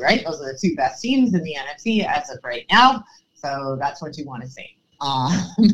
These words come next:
<laughs> and I think that's where it's gonna get interesting. Can this defense figure out a way to stop all of the many different things that the Eagles can do? Now, they're very well positioned to do that. They have the right kind of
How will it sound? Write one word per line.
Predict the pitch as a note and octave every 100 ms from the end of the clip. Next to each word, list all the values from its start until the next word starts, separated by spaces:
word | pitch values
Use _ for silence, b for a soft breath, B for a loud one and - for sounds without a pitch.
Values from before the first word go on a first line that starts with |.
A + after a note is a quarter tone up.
| - G#3+
<laughs> | - - - - -
and | G3 F3 D#3+
I | - E3 G3
think | G#3 F#3+ _ - E3+
that's | D#3+ D3 - -
where | E3+ D3+ C#3+ C3
it's | - -
gonna | C3
get | B2+ A2
interesting. | A2 G#2+ G2+ - F#2+ -
Can | - - D3+ C#3+ C#3+ C#3+ D3
this | C#3 -
defense | C#3 C#3 C3 - B2 - -
figure | E3 C3+ C3+
out | B2
a |
way | C3 A#2+
to | A2
stop | - B2 -
all | E3+ D#3
of | C#3+ -
the | B2+
many | C3 C#3 C#3 B2+ -
different | F3 E3 - E3+ B2+ - -
things | C#4+ G3+ B2 C3+ C3 b b
that | F#3
the | F3
Eagles | D3 D3 C3+ -
can | F3
do? | C4+ D4
Now, | D#3+ D#3
they're | A3 F3 C#3+
very | A3+ A#3+ D#3
well | D#3+ D3 -
positioned | - D3+ - -
to | -
do | - A3
that. | C3 -
They | B2
have | B2+ D3 -
the | A#2
right | C3 G3 -
kind | F3+ F3+
of | F3